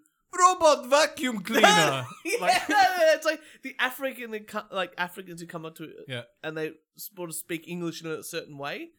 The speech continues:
Speaker 2: like that pidgin.
Speaker 1: Robot.
Speaker 2: Yeah, yeah.
Speaker 1: No, I don't know.
Speaker 2: Oh, here's a, here's a good one.
Speaker 1: I'm
Speaker 2: Okay, I got one more. This is the
Speaker 1: Right.
Speaker 2: last one. Only 'cause I saw the article, I didn't even get any more information. Here's the headline: Truck carrying one hundred monkeys crashes in, um,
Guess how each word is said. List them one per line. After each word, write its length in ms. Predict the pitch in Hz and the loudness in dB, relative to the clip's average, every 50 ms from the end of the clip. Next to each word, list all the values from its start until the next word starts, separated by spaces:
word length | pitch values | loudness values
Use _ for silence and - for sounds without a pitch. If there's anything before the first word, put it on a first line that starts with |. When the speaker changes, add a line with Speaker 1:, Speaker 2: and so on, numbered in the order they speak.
| _ _ _ _ | _ _ _ _
Speaker 2:
like 100 | - 165 - | -20 -14 -14
that 160 | 160 135 139 | -14 -14 -14
pidgin. 460 | - - 185 170 165 180 180 180 185 180 _ _ _ _ _ _ | -12 -12 -10 -10 -10 -14 -14 -14 -16 -20 _ _ _ _ _ _
Speaker 1:
Robot. 580 | - 294 330 339 330 330 262 233 185 156 - - - | -6 2 2 2 4 4 2 0 0 0 -2 -10 -14
Speaker 2:
Yeah, 280 | 165 160 151 143 127 123 | -8 -6 -6 -4 -4 -4
yeah. 80 | 123 | -4
Speaker 1:
No, 40 | 135 139 | -4 -2
I 100 | 139 131 | -2 -4
don't 100 | 123 117 | -4 -8
know. 120 | 117 113 | -8 -4
Speaker 2:
Oh, 60 | 190 180 | -2 0
here's 240 | 196 240 247 220 | 0 0 0 0
a, 40 | 220 | -4
here's 140 | 214 202 190 | -4 -6 -6
a 60 | 185 | -8
good 120 | 160 156 135 | -8 -10 -10
one. 20 | |
Speaker 1:
I'm 200 | 120 120 123 120 120 - - 185 | -10 -10 -12 -14 -14 -8 -6 -4
Speaker 2:
Okay, 100 | 180 180 | -4 -4
I 120 | 151 170 190 | -4 -4 -2
got 160 | 214 226 220 | -2 -2 0
one 180 | 214 202 185 170 | -2 -2 -4 -4
more. 180 | 151 143 147 | -8 -8 -8
This 140 | 151 175 165 | -10 -10 -10
is 60 | 135 | -10
the 40 | 120 | -8
Speaker 1:
Right. 60 | 120 | -8
Speaker 2:
last 160 | 147 143 - | -8 -8 -10
one. 80 | - 135 _ _ _ - | -14 -16 _ _ _ -2
Only 220 | 202 220 240 277 | 0 0 0 0
'cause 160 | 233 233 240 226 | -4 -6 -6 -6
I 60 | 214 | -6
saw 180 | 202 220 208 | -6 -6 -8
the 140 | 196 190 180 | -6 -4 -2
article, 340 | 170 165 170 175 170 - 170 | -2 -2 -2 -2 -4 -4 -6
I 60 | 165 | -6
didn't 220 | 170 202 208 202 196 | -4 -4 -6 -6 -8
even 140 | 180 175 170 | -10 -12 -10
get 180 | - 160 156 151 | -8 -8 -6 -6
any 160 | 147 147 151 | -6 -8 -8
more 240 | 151 147 143 139 135 | -6 -6 -6 -6 -6
information. 540 | 143 139 - 131 120 127 135 139 - 143 143 | -8 -10 -12 -10 -10 -8 -8 -8 -8 -8 -6
Here's 160 | 180 196 175 | -6 -6 -6
the 120 | 165 156 | -6 -8
headline: 440 | 143 156 147 147 143 139 113 104 - _ _ _ _ _ _ _ _ | -6 -6 -10 -8 -8 -10 -10 -12 -14 _ _ _ _ _ _ _ _
Truck 380 | - - - 226 277 - - - _ _ | -12 -4 -2 -2 -2 -2 -4 -20 _ _
carrying 520 | - - 202 185 185 185 185 175 175 170 160 | -8 -4 -2 -2 -2 -2 -4 -8 -8 -8 -4
one 240 | 165 185 214 240 247 | -2 -2 -2 -2 -4
hundred 480 | 233 - 202 190 202 196 190 185 180 | -6 -6 -8 -6 -4 -6 -6 -6 -6
monkeys 580 | 165 156 165 180 - - 139 127 127 143 - - _ _ _ _ _ | -8 -8 -8 -8 -8 -12 -14 -12 -12 -14 -18 -20 _ _ _ _ _
crashes 600 | - - 180 180 180 180 - 190 180 180 175 170 _ _ _ _ - | -10 -4 -4 -4 -4 -4 -10 -10 -10 -10 -14 -16 _ _ _ _ -14
in, 260 | 165 165 160 156 151 | -12 -10 -10 -8 -8
um, 460 | 151 147 147 143 143 143 143 139 - | -6 -6 -6 -6 -8 -10 -14 -20 -20